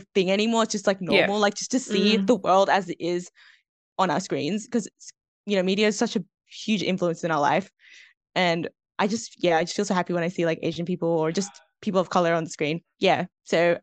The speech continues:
Speaker 1: I would say my main shtick in my writing as well is just about, obviously, the Asian Australia experience. How many times have we said Asian Australian experience in this podcast? I don't know.
Speaker 2: <laughs>
Speaker 1: But, like, you know, that's, that's what I love. Um, yeah.
Speaker 2: There's something you said, Will, that was really interesting that I wanna pick up on,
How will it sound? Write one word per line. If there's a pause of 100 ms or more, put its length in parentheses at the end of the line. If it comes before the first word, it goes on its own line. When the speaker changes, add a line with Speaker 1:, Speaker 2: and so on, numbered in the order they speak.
(120)
Speaker 1:
I
would
say
my
main
shtick
in
my
writing
as
well
is
just
about, (180)
obviously,
the
Asian
Australia
experience. (360)
How
many
times
have
we
said
Asian
Australian
experience
in
this
podcast?
I
don't
know. (160)
Speaker 2:
<laughs>
Speaker 1:
But,
like, (320)
you
know,
that's,
that's
what
I
love. (240)
Um,
yeah. (420)
Speaker 2:
There's
something
you
said,
Will,
that
was
really
interesting
that
I
wanna
pick
up
on,